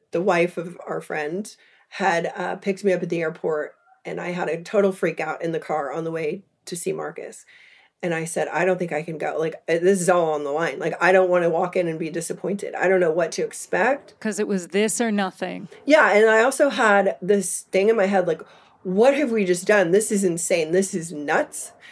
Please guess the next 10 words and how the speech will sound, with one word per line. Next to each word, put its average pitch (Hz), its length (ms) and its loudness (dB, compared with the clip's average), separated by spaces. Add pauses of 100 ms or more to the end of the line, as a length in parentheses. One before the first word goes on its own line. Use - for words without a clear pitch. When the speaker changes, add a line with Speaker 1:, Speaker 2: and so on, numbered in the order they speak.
(100)
Speaker 1:
I 175 140 0
am 165 160 0
so 175 260 2
regretful 170 840 0 (100)
about 220 460 2
doing 196 300 2
this 254 200 2
because 196 240 -2
it 185 100 -6
feels 180 460 -4